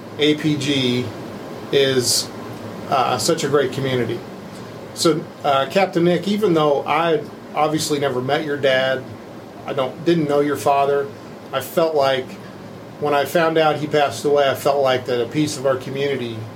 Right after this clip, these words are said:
is now missing. So I just wanted to thank you for sharing him with us. And, um, uh, I just wanted to let you know that it, uh, these plain tales are really, they're really touching me this morning. And I just wanted you to know that.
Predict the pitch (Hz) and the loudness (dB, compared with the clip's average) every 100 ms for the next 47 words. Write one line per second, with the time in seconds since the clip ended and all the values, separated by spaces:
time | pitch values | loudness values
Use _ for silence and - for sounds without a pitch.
0 | - - 127 131 127 123 123 - 73 - | -14 -6 -6 -2 -2 0 -2 -4 -8 -12
1 | - - - - - - - 156 139 139 | -14 -16 -16 -16 -16 -14 -2 2 2 2
2 | - 170 180 202 190 175 165 160 151 143 | 0 0 2 2 4 2 2 0 0 -2
3 | 123 - 131 127 - - 156 147 151 139 | -4 -4 -2 -2 -4 -4 0 2 2 0
4 | 131 131 127 131 127 127 - - - - | -2 -2 0 2 2 0 -6 -8 -16 -18
5 | - - - 147 139 135 131 127 127 123 | -18 -18 -10 -4 -2 0 2 2 0 -4
6 | 113 - - - - - - - - - | -10 -16 -18 -16 -16 -16 -18 -18 -16 -16
7 | - - 131 127 123 - - 190 185 185 | -16 -4 0 0 -2 -4 -4 0 2 2
8 | 190 190 190 196 185 202 208 143 143 143 | 2 4 4 2 0 2 4 4 4 2
9 | - - 151 139 131 151 151 - - 180 | -2 -4 2 2 2 -2 -6 -8 -6 0
10 | 175 156 147 135 127 131 143 143 135 120 | 0 2 2 4 0 -2 2 2 2 -2
11 | 151 143 165 151 170 160 170 156 151 139 | -2 2 4 4 2 2 0 2 0 0
12 | 160 160 185 208 208 - - - - - | 2 2 2 0 -4 -12 -16 -16 -16 -10
13 | 147 156 175 180 190 175 170 170 147 127 | -2 2 2 2 2 2 4 4 4 2
14 | 113 | 2